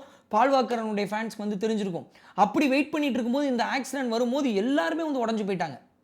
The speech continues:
ஏன்னா, சாதாரணமா பால் வாக்கருக்கு அந்த இடம் வந்து கிடைக்கலங்க. பதினேழு வருஷம் போராடி கஷ்டப்பட்டு, அதுக்கப்புறம் ஃபாஸ்ட் அண்ட் ஃபியூரியஸ்ல தான் வந்து அவருடைய வாழ்க்கையை வந்து திருப்பி போட்டுச்சு. அப்படி திருப்பி போட்ட டைம்ல ஃபாஸ்ட் அண்ட் ஃபியூரியஸ் செவனுக்காக வெயிட் பண்ணிட்டு இருக்கும்போது அவர் தவறி போயிட்டாரு.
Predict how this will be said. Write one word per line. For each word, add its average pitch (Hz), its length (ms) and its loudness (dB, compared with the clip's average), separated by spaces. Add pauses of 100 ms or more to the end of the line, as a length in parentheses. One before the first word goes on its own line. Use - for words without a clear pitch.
(560)
ஏன்னா, 233 240 0 (520)
சாதாரணமா 285 560 0
பால் 254 200 2
வாக்கருக்கு 233 360 0
அந்த 214 180 -2
இடம் 226 180 -2
வந்து 214 200 -4
கிடைக்கலங்க. 208 540 -4
பதினேழு 262 400 -2
வருஷம் 226 320 -4
போராடி 233 400 0
கஷ்டப்பட்டு, 202 500 -6
அதுக்கப்புறம் 233 380 -4 (300)
ஃபாஸ்ட் 247 280 0
அண்ட் 226 160 -2
ஃபியூரியஸ்ல 220 420 -2
தான் 269 120 -4
வந்து 247 160 0
அவருடைய 208 360 2
வாழ்க்கையை 254 440 0
வந்து 233 340 -4
திருப்பி 233 320 -4
போட்டுச்சு. - 360 -8 (340)
அப்படி 226 400 2
திருப்பி 302 400 0
போட்ட 254 340 0
டைம்ல 240 460 -2
ஃபாஸ்ட் 247 380 -4
அண்ட் 247 160 -6
ஃபியூரியஸ் 226 360 -2
செவனுக்காக 254 460 0
வெயிட் 226 240 -4
பண்ணிட்டு 226 280 -4
இருக்கும்போது 220 220 -2
அவர் 208 160 -4
தவறி 226 260 0
போயிட்டாரு. 214 460 0